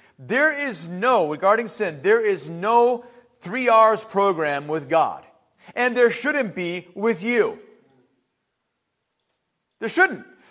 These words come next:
We should throw those out. Those are good for the material, physical world. Hopefully you do it. But when it comes to the spiritual, regarding our sin, please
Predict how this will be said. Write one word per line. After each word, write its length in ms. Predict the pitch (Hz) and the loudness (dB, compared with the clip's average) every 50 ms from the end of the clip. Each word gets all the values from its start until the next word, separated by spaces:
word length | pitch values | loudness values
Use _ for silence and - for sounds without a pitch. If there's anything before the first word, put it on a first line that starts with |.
| _ _ | _ _
We 160 | 202 269 277 | -4 -4 -4
should 260 | - - 269 202 - | -2 -4 -6 -6 -4
throw 380 | - 233 220 247 277 302 330 339 | -4 2 6 8 8 8 8 8
those 260 | 330 320 311 277 226 | 8 6 6 6 4
out. 400 | 285 277 240 160 120 - - - - _ | 4 4 4 4 2 0 -6 -16 -14 _
Those 160 | - 170 147 175 | -8 -4 -2 -4
are 60 | 165 | -4
good 260 | 131 143 220 233 220 | 2 2 2 2 2
for 100 | - 247 | -2 -4
the 80 | 226 233 | -4 -4
material, 340 | 233 - - 247 240 240 | -4 -4 -4 -4 -2 -2
physical 420 | 233 240 240 233 208 233 - 240 226 | -2 -4 -6 -8 -6 -4 -2 -2 2
world. 380 | 226 240 240 240 240 240 - - - - | 4 4 6 6 4 2 -2 -10 -8 0
Hopefully 340 | 190 202 208 208 185 190 208 | 2 2 2 2 -4 -8 -8
you 60 | 196 | -4
do 180 | 165 190 160 | -2 -2 -2
it. 100 | 110 - - - - - _ | -2 -4 -8 -14 -20 -14 _
But 80 | 190 | -4
when 80 | 202 220 | -2 0
it 140 | 240 226 240 | -2 -2 0
comes 240 | 233 277 294 277 - | -2 -2 -2 -2 -4
to 120 | - 277 | -8 -8
the 80 | 240 233 | -8 -8
spiritual, 540 | - - - - 254 254 240 240 - 185 | -10 -12 -10 -6 0 0 0 0 0 -4
regarding 460 | 175 170 170 196 220 233 240 254 240 247 | -6 -4 -2 -2 0 0 0 -2 -2 -4
our 100 | 226 202 | -4 -4
sin, 380 | 226 - 214 220 180 135 110 - - _ _ _ | -6 -6 -6 -6 -6 -6 -8 -14 -20 _ _ _
please 600 | _ - - 220 262 294 294 233 151 101 - - | _ -12 -8 -4 -2 -2 -2 -2 -4 -8 -12 -16